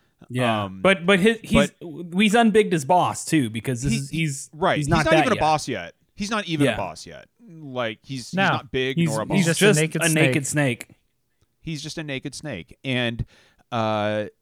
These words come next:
Speaker 2: landing, and so we see him. We're introduced to him, uh, as he completes, uh, as Major Zero calls it, the world's first Halo jump. Uh, and of course, Major Zero goes on to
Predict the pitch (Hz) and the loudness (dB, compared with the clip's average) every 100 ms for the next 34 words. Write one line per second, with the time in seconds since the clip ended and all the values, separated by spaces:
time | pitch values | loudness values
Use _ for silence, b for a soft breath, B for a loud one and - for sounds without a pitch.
0 | _ 147 120 147 190 190 175 151 143 - | _ -10 -6 -6 -4 -4 -4 -2 -4 0
1 | 139 131 135 135 135 139 - 202 196 135 | 0 0 -2 -4 -4 -4 -6 -6 -4 -4
2 | 107 107 127 135 143 143 156 143 123 107 | -6 -10 -8 -6 -6 -8 -8 -8 -8 -8
3 | 95 b b b - 117 117 131 - 147 | -10 b b b -8 -8 -6 -6 -4 -6
4 | 135 - 160 151 - - - - 127 117 | -8 -6 -6 -6 -8 -12 -14 -12 -8 -6
5 | 110 104 95 92 - 131 123 110 104 135 | -4 -6 -6 -10 -10 -6 -4 -4 -8 -6
6 | 135 139 117 101 143 123 - 113 98 113 | -4 -4 -4 -6 -6 -6 -6 -8 -8 -12
7 | 110 113 127 117 - 135 - - 117 95 | -10 -6 -8 -10 -12 -12 -12 -14 -12 -12
8 | 87 92 - - _ _ _ _ _ _ | -14 -18 -20 -20 _ _ _ _ _ _
9 | - 131 110 107 113 139 - 156 131 180 | -14 -6 -4 -4 -4 -6 -2 -2 0 -2
10 | 151 127 185 135 113 113 120 117 113 110 | -2 -2 0 0 0 -2 -4 -4 -8 -10
11 | - 110 101 95 | -12 -10 -10 -10